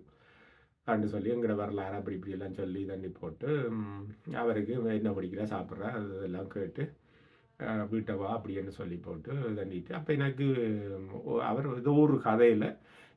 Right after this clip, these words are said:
எனக்கு சொல்லிட்டா தங்களுக்கு இந்தியனை பிடிக்காதுன்னு. அப்ப நான் கேட்டேன், "ஏன் பிடிக்காது?" நான் அந்த, அ, ஊடகம் தானே, அப்ப ஒரு கயிறு கொடுத்துட்டாருன்னா அதை இழுத்து எடுத்துருவேன். அப்ப "ஏன் பிடிக்காது?"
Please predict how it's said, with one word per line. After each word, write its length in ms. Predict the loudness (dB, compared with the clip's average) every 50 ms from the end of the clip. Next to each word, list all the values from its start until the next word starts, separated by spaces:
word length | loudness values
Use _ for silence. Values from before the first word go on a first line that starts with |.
| -10
எனக்கு 280 | -6 -2 -2 0 0 2
சொல்லிட்டா 440 | 2 2 2 2 0 0 -2 -2 -2
தங்களுக்கு 400 | 0 0 0 0 0 0 0 0
இந்தியனை 300 | 0 0 0 0 -2 -2
பிடிக்காதுன்னு. 840 | -2 -4 -4 -6 -6 -6 -6 -6 -6 -6 -8 -8 -8 -10 -10 -12
அப்ப 200 | -12 -10 -8 -4
நான் 180 | -2 -2 0 0
கேட்டேன், 260 | 0 -2 -2 -2 0 2
"ஏன் 260 | 2 2 2 2 0
பிடிக்காது?" 640 | 0 2 2 2 0 0 -4 -4 -4 -6 -6 -8 -8 -6 -6 -6 -6 -6 -8 -8 -8
நான் 180 | -8 -8 -6
அந்த, 160 | -6 -6 -4 -6 -6 -6 -8 -12 -18 _ _ -10
அ, 100 | -8 -6 -6 -6 -4 -4 -4 -4 -2 0
ஊடகம் 440 | 0 2 2 4 4 4 4 4 4
தானே, 360 | 2 0 0 -2 -4 -4 -4
அப்ப 260 | -6 -6 -6 -6 -8 -8 -10 -16 -20 -20 -20 -6 2
ஒரு 280 | 6 6 8 10 10 10 10 8 6 4 2 2 2 4 4 4 2 0 0 -2 2 8 10 10 10 8
கயிறு 400 | 6 4 6 10 12 12 12 12
கொடுத்துட்டாருன்னா 600 | 10 8 6 4 4 4 4 4 4 4 2 2
அதை 200 | 4 6 6 6
இழுத்து 280 | 6 6 4 4 4 4
எடுத்துருவேன். 460 | 4 2 0 -2 -6 -8 -8 -10 -12 -18 -20 -20 -20 -20 -20 -20 -20 -16 _ -8
அப்ப 300 | -2 0 2 2 4 8
"ஏன் 220 | 8 8 8 8
பிடிக்காது?" 540 | 6 4 4 2 2 2 2 2 4 2